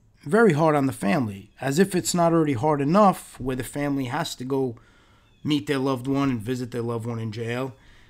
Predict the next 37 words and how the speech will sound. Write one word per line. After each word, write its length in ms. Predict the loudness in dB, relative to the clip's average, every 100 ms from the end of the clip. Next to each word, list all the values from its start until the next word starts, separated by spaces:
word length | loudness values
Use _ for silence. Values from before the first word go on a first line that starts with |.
| -20 _ _ _ -10
and 200 | -8 -4
try 180 | -4
to 80 | -4
do 140 | -4 -4
the 100 | -2
best 300 | -2 -4 -6
they 80 |
can 260 | -6 -4 -4
with 140 | -4
that 200 | -2 -2
situation. 720 | -2 -8 -8 -8 -8 -10 -6 -2
Now, 220 | 0 0
on 140 | -2
top 280 | -2 0 0
of 140 | -4
it, 160 | -6 -8 -10
you're 160 | -4 0
gonna 180 | 0 0
throw 480 | -4 0 2 4
in 400 | 2 2 0 -2 -10 -20 _ _ _ -10
the 160 | -2 2
monkey 360 | 2 0 -2
wrench 480 | 0 2 2 -2 -8
of 160 | -8 -2
making 340 | 0 0 0
it 160 | -2 2
difficult. 640 | 2 2 -6 -10 -12 -16 -20 -20 _ _ _ _ _ _ _ _ _ _ _
And 100 | 0
I've 160 | 4 6
always 240 | 6 6
just, 240 | 4 -4 -4
you 140 | -2
know, 100 | 0
I 100 | 0
find 380 | 0 0 2 4
these 220 | 2 0
things 640 | -2 0 0 -2 -6 -14